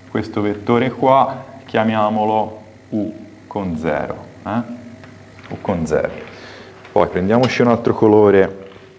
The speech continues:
questo colore, eh, questo colore rosso. Questo colore rosso sarebbe Q N, questo chiamiamolo U con uno,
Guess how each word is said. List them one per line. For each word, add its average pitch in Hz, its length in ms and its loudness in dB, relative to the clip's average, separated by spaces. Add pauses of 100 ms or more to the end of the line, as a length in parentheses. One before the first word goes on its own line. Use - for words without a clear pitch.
(760)
questo - 340 -10
colore, 101 840 0 (580)
eh, 92 380 2 (2250)
questo - 280 -8
colore 98 360 4
rosso. - 520 -2 (1700)
Questo - 320 -6
colore 113 460 2
rosso 120 880 -2 (120)
sarebbe 87 720 -6 (120)
Q - 60 -10
N, 87 760 -4 (360)
questo 92 280 -12
chiamiamolo 87 680 -4 (200)
U 104 160 -8
con 92 200 -4
uno, 85 480 -2